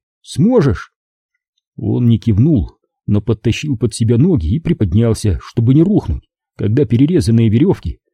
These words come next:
перестанут его удерживать. Первая веревка лопнула, и рука Курта упала так, словно весила тонну, но сам он устоял.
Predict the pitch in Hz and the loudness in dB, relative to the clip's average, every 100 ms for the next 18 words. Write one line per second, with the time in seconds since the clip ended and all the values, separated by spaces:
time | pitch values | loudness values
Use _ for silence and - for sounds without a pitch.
0 | _ - 113 113 - 190 135 110 147 160 | _ 0 0 0 -4 -2 0 0 0 0
1 | 123 202 101 80 69 _ _ _ _ _ | 2 0 0 -4 -8 _ _ _ _ _
2 | _ _ _ _ _ _ _ _ _ - | _ _ _ _ _ _ _ _ _ -6
3 | 92 131 117 107 95 135 131 - 64 - | -2 0 2 2 2 2 0 -2 -10 -10
4 | _ _ - 95 160 - 117 80 62 _ | _ _ -4 0 0 2 0 -2 -6 _
5 | _ _ _ 101 110 - 156 - - 131 | _ _ _ -2 -2 -4 -8 -6 -2 -2
6 | 117 165 147 113 180 135 - _ _ _ | -2 -2 -2 -2 -2 -2 -4 _ _ _
7 | - 101 110 120 139 - 123 113 - 190 | -6 -2 0 2 0 0 -2 -2 0 2
8 | 113 62 - _ _ _ _ - 101 107 | 2 -2 -8 _ _ _ _ -2 0 0
9 | - 123 131 117 80 104 - 107 127 165 | -2 -2 0 0 -2 -6 -2 0 2 2
10 | 71 | -2